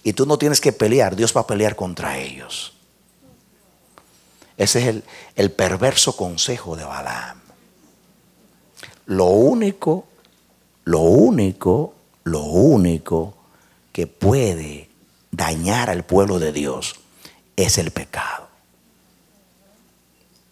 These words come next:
Porque el mundo entero puede estar en contra de nosotros, aún el diablo y el infierno.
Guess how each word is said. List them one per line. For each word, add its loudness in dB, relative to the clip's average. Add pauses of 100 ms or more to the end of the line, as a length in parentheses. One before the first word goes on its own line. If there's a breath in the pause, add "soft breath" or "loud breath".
(580)
Porque 0
el -2
mundo -4
entero -4
puede -4
estar -4
en -8
contra -6
de -8
nosotros, -6 (160)
aún -2
el -4
diablo 0
y -4
el -8
infierno. -6